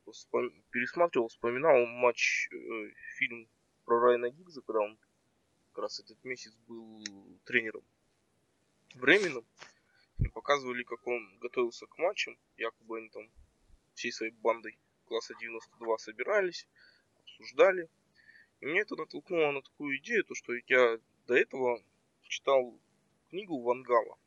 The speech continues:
про тактику тренеров Аякса. Там он от себя писал, то есть он говорил о том, что якобы там каждый игрок должен как бы понимать, когда он нужен на поле, когда не нужен, вся эта вот эта вот,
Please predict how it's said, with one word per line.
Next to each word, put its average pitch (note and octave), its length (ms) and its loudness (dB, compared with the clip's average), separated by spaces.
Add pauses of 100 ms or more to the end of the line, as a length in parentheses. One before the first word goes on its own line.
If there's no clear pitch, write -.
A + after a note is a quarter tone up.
про A#2 180 -16
тактику - 580 -4
тренеров C3 480 0
Аякса. B2 440 2 (800)
Там A#2+ 220 2
он C3+ 220 2
от C3 80 -4
себя D3 360 6
писал, - 300 -10
то F#2+ 120 -18
есть - 220 -16
он B2 240 -6 (760)
говорил A#2+ 340 0
о A2+ 60 0
том, A#2 180 -10
что - 180 -14
якобы A2 280 -8 (1160)
там - 160 -20
каждый A#2 320 -6
игрок F#3+ 500 2
должен A#2 360 -8
как A#2 220 -8
бы G#2+ 140 -20
понимать, B2+ 560 -6
когда A#2 180 -6
он A#2 160 -6
нужен D#3+ 420 -10
на C#3+ 80 -8
поле, B2+ 260 -8
когда A2+ 280 -6
не A2+ 120 -12
нужен, D#3+ 340 -14
вся - 180 -4
эта A#2 160 -4
вот A2 120 -10
эта A2 140 -16
вот, A2 80 -14